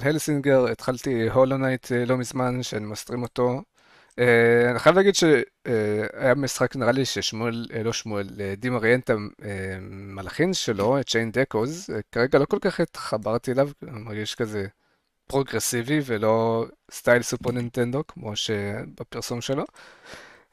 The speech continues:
אה, לגבי הולו נייט, יכול להיות בגלל שיש לי קצת, אה, ניסיון עם משחקים אחרים בסגנון, כמו, אה, רוג לגאסי וגריים, המשחק כרגע מאוד קל לי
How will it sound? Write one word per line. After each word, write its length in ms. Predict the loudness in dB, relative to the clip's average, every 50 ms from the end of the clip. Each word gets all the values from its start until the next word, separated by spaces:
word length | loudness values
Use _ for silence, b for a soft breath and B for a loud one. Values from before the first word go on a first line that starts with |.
| B _ 6
אה, 540 | 8 10 10 10 10 8 8 8 8 6 6 4 0 -4 -6 -8 _ _ -4
לגבי 460 | 0 2 4 6 6 8 10 10 10 12
הולו 280 | 12 10 8 8 6
נייט, 300 | 6 4 4 2 0 -2 -8 -2 2
יכול 300 | 2 4 6 6 8 6
להיות 120 | 6 6
בגלל 180 | 4 2 2 2
שיש 260 | 0 -2 -4 -2 -2
לי 60 | -4
קצת, 340 | -2 2 0 0 0 0 -8 -8 -8 -8 -10 _ -4
אה, 180 | -2 -2 -2 -2 -6 -8
ניסיון 460 | -8 -6 -6 -2 0 2 2 2 2
עם 60 | -2 -4
משחקים 340 | -4 -4 -6 -4 -6 -8
אחרים 280 | -8 -8 -8 -6 -6 -4
בסגנון, 540 | -4 -4 -4 -6 -10 -8 -6 -6 -6 -6 -8 -10 -14
כמו, 520 | -16 -12 -10 -8 -6 -4 -4 -4 -6 -8 -8 -8 -6
אה, 100 | -4 -2
רוג 260 | 0 0 0 0 0 -2
לגאסי 440 | -4 -2 -2 -2 -4 -4 -6 -6 -6 -6
וגריים, 460 | -8 -6 -4 0 2 2 2 2 0
המשחק 340 | -2 -4 -4 -4 -4 -6 -6 -8 -14 -10 -2
כרגע 340 | 2 2 4 4 6 6 4 4 2 -2 _ _ -10
מאוד 320 | -4 0 2 2 0 0
קל 180 | 2 6 6 6
לי 220 | 6 4 0 -2